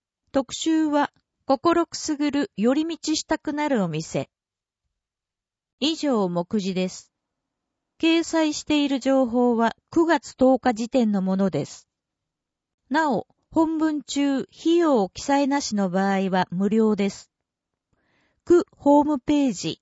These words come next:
イベントカレンダーの二次元コードは六面にあります。それでは、本文に入ります。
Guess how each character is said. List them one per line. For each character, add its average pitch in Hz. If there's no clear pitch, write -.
イ 214
ベ 294
ン 294
ト 320
カ 294
レ 311
ン 285
ダ 226
ー 214
の 202
二 196
次 208
元 240
コ 240
ー 233
ド 185
は 156
六 190
面 233
に 214
あ 196
り 190
ま 180
す。 -
そ 285
れ 320
で 349
は、 262
本 330
文 269
に 202
入 190
り 190
ま 175
す。 -